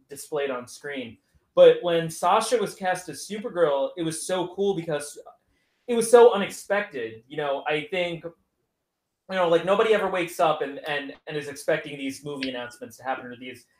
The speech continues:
cartoon announcements to happen. So, like, I think to wake up, you know, that was, that wasn't even something that I was thinking about. And I remember people started tagging me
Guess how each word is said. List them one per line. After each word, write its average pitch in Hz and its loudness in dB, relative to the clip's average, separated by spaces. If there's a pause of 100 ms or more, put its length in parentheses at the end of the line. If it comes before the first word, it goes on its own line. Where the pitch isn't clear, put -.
(200)
cartoon 170 0
announcements 139 -6
to 135 -14
happen. 139 -4
So, 127 -4
like, 131 -10
I 147 -8
think 175 -8
to 165 -10
wake 165 -2
up, 156 -2 (400)
you 175 -4
know, 151 2
that 175 6
was, - -4 (160)
that 196 6
wasn't 214 4
even 180 -6
something 165 -4
that 156 0
I 143 0
was 135 -8
thinking 160 -8
about. 110 -10 (100)
And 139 -4 (100)
I 156 0
remember 170 2
people 170 -8
started 143 -4
tagging 143 -4
me 107 -14